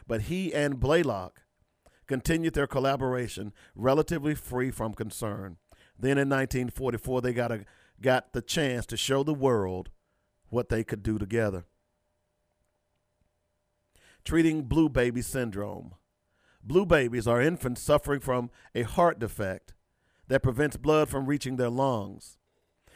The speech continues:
The resulting lack of oxygen causes the infant's extremities to turn blue. Eileen Saxon, one of the many blue babies born in the United States, was just fifteen months old when her parents thought her, uh, brought her to Johns Hopkins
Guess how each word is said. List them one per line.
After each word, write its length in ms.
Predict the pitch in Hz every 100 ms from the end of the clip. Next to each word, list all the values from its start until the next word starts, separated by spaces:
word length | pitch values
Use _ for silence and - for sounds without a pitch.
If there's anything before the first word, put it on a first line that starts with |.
| -
The 100 | -
resulting 500 | 143 143 160 180 190
lack 240 | 165 165 160
of 120 | 151
oxygen 460 | 135 127 117 117 123
causes 400 | 143 139 135 131
the 180 | 135 -
infant's 400 | 160 - 123 - -
extremities 920 | 120 - - 170 139 110 104 107 - _ _ _
to 80 | -
turn 400 | - 143 135 127
blue. 440 | 113 143 117 92 - _ _ _ _ _ 117
Eileen 340 | 143 147 143
Saxon, 500 | - 165 147 - 131
one 120 | 135
of 80 | 131
the 80 | 127
many 220 | 139 147
blue 180 | 135 151
babies 380 | 139 143 139 113
born 380 | 107 147 147
in 100 | 147
the 80 | 139
United 380 | 135 139 131 131
States, 400 | - 120 127 - - -
was 120 | - 123
just 280 | 143 -
fifteen 440 | - 175 - 170 156
months 360 | 147 143 135
old 200 | 135 127
when 120 | 123 123
her 80 |
parents 400 | 120 135 131 131
thought 340 | - 123 120 - - _ _ _
her, 420 | 135 131 127 - _
uh, 160 | - 123
brought 300 | 113 143 139
her 120 | 120
to 120 | 113 117
Johns 300 | 127 131 127
Hopkins 640 | 127 120 101 78 - -